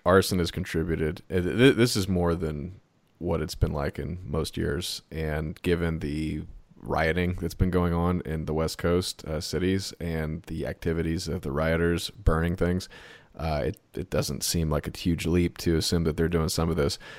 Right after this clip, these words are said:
But also, in other years, you know, lightning does this stuff, carelessness from campers. Um, so I think it's all just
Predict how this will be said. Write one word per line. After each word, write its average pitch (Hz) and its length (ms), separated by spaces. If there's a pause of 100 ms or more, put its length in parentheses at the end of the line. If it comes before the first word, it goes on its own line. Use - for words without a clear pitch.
(140)
But 90 260
also, 82 640 (180)
in 76 280
other 80 200
years, 78 520
you - 60
know, 76 60
lightning 78 400
does 85 260
this 73 120
stuff, 78 540
carelessness 82 640
from - 160
campers. 82 580 (540)
Um, 76 640
so - 180
I 85 80
think 85 160
it's - 160
all 73 160
just - 400